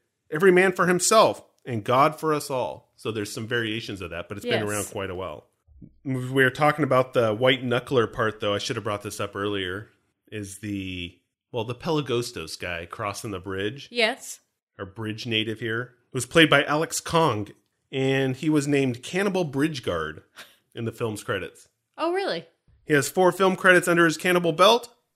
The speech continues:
Speaker 1: an assistant cook in Everybody Hates Chris from two thousand seven. Wonder what he's cooking there. It's interesting.
Speaker 2: Long pork.
Speaker 1: Oh, yeah. Spam. Our Dead Man's Chest appearance is in that, and a cult member in Dude, Where's My Car?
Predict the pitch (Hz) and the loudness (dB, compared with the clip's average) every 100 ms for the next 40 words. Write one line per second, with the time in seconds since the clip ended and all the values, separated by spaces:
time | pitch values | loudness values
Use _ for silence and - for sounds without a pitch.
0 | - 139 135 208 196 156 - 233 233 151 | -6 -2 2 2 4 0 4 6 6 6
1 | 143 156 151 147 143 143 143 _ - 170 | 4 4 4 4 4 0 -6 _ -2 -2
2 | - - - _ _ _ _ - 233 156 | -2 -8 -12 _ _ _ _ -2 0 0
3 | - 151 131 156 147 147 143 160 131 104 | -2 -6 -4 0 0 0 -2 -4 -4 -10
4 | _ _ _ 220 175 147 - 151 113 95 | _ _ _ -6 -2 -2 -2 -4 -4 -10
5 | 80 - _ _ - _ - - _ _ | -10 -14 _ _ -20 _ -20 -20 _ _
6 | _ _ _ _ - 147 131 175 170 175 | _ _ _ _ -4 -2 -2 -4 -4 -6
7 | 180 185 208 214 214 359 370 120 135 117 | -8 -8 -10 -10 -6 -8 -6 2 4 4
8 | 85 - - 131 147 170 _ _ _ _ | -2 -6 -2 0 0 -4 _ _ _ _
9 | 147 143 175 170 165 156 180 160 165 - | 0 8 8 8 6 6 6 6 4 6
10 | 208 202 208 - - _ _ _ _ _ | 8 10 8 2 -8 _ _ _ _ _
11 | - 117 110 120 113 117 143 147 139 190 | -10 -8 -6 -4 -2 0 2 2 2 4
12 | 202 160 151 151 147 143 117 185 151 139 | 4 6 6 6 4 2 4 6 6 6
13 | 131 131 131 117 170 139 120 | 0 0 -4 -4 -4 -4 -4